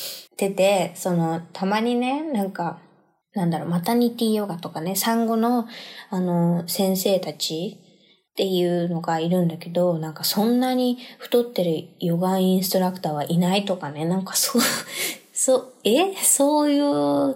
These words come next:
叩かれ方するの？って思ったんだけど、ちょっと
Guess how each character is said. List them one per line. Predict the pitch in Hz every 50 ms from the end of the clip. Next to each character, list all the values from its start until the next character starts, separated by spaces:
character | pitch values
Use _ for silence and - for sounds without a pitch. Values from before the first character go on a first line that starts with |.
| 269 -
叩 | - - 240 - 254 247 -
か | 254
れ | 247 240
方 | 240 - - - 208 196
す | - -
る | 185 185 190
の？ | 190 180 175
っ | 180
て | - 180
思 | 180 180
っ | 180
た | - 185
ん | 170
だ | 170
け | 170 - 185
ど、 | - 160 170 170 - - - - - - - - - - _ _ _ _ -
ち | - 277
ょ | 269
っ | 269 -
と | - 190 185 175